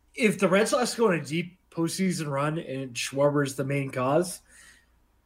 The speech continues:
uh, I don't know if they're gonna be able to afford him, quite frankly, with, uh, some of the bills that are coming due with extensions. I would love to see him if it was either,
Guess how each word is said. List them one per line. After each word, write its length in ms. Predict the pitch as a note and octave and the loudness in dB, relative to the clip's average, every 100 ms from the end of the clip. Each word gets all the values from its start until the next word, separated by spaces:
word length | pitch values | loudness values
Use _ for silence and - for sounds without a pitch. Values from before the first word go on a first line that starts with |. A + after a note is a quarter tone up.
| _ _ _ _ _ | _ _ _ _ _
uh, 680 | - C3 D#3+ E3+ D#3+ D3 C#3+ | -2 2 4 4 2 2 -2
I 160 | C#3 E3 | 0 4
don't 260 | A3+ G3+ F#3 | 6 6 6
know 220 | E3+ F3 | 6 6
if 100 | E3+ | 4
they're 120 | E3+ | 0
gonna 160 | D#3 D#3+ | -2 2
be 100 | E3+ | 4
able 160 | E3+ | 4
to 60 | D3+ | 0
afford 360 | A#2+ - F#3+ B3+ | -8 0 4 4
him, 100 | F#3 | 2
quite 240 | D#3+ C#3+ | 0 -2
frankly, 600 | - F3+ A3 B2 B2 B2+ | 0 0 0 -4 -4 -4
with, 280 | C#3+ D3 - | -4 -4 -2
uh, 280 | C#3 B2+ A#2+ A#2+ | -2 -2 -6 -10
some 240 | - - F3 | -10 -2 -2
of 60 | |
the 80 | C#3 | 0
bills 360 | B2+ C#3+ F#3 E3 | 2 6 6 6
that 100 | B2+ | 0
are 60 | |
coming 300 | B2 C3+ B2+ | 2 2 2
due 360 | B2 C3 C3 B2 - - - | 2 4 4 2 -12 -14 -6
with 160 | C3+ | -4
extensions. 920 | B2+ - F3 F#3 F#3 B2 A#2 G#2+ - - _ - - - | -4 2 6 6 6 2 -2 -4 -8 -12 _ -20 -20 4
I 60 | E3+ | 6
would 160 | F3 | 6
love 300 | D3 F3 F#3 F3+ | 6 4 4 -2
to 80 | |
see 280 | E3+ - F#3+ | -2 4 4
him 280 | F#3 G#3+ G#3 | 6 4 2
if 320 | E3 F3 - | 2 -2 0
it 120 | F3+ | 0
was 500 | D3 C#3+ C3 A#2+ - - | 0 0 -2 -6 -8 -10
either, 560 | - D#3 D3+ B2+ B2 | -2 2 4 2 0